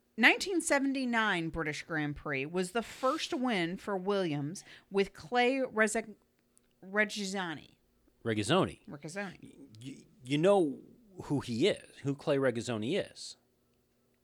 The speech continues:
Speaker 1: Pray tell, tell me.
Speaker 2: Clay Regazzoni was Niki Lauda's teammate for many years at Ferrari, including the infamous Hunt Lauda year.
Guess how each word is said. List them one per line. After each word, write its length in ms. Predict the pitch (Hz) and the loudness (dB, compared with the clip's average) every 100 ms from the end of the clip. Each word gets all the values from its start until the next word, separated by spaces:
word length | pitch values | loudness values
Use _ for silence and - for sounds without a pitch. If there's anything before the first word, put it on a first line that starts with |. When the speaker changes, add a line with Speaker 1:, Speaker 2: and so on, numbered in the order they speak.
| _ _ _ - - - _ | _ _ _ -20 -20 -20 _
Speaker 1:
Pray 160 | - 277 | 0 0
tell, 180 | 339 269 | 2 -2
tell 180 | 320 247 | -4 -10
me. 140 | 170 _ - | -14 _ -20
Speaker 2:
Clay 400 | - - 135 143 | -18 -8 -2 0
Regazzoni 840 | 180 185 190 190 156 101 82 82 107 _ _ _ - - _ - | 0 -2 -2 -2 -2 -4 -6 -14 -16 _ _ _ -20 -20 _ -6
was 220 | 120 107 | -6 -2
Niki 380 | 123 131 151 139 | -4 -4 -4 -4
Lauda's 540 | 117 113 113 110 - | 0 0 0 -4 -8
teammate 480 | - - 165 117 101 | -10 -8 -6 -4 -8
for 200 | - 120 | -10 -8
many 260 | 104 110 131 | -6 -4 -4
years 460 | 131 110 104 98 | -4 -4 -4 -6
at 100 | 123 | -10
Ferrari, 720 | - - 110 135 143 113 104 95 | -12 -10 -6 -2 0 0 -4 -8
including 760 | 110 104 - 165 143 95 95 - _ - _ 120 | -10 -10 -6 -2 -2 -4 -8 -16 _ -20 _ -12
the 220 | 113 123 | -8 -8
infamous 680 | 120 113 - 104 95 - - _ | -4 -6 -6 -8 -6 -8 -10 _
Hunt 280 | - 98 82 | -8 -8 -8
Lauda 300 | 87 76 73 | -12 -12 -16
year. 260 | 71 71 | -20 -20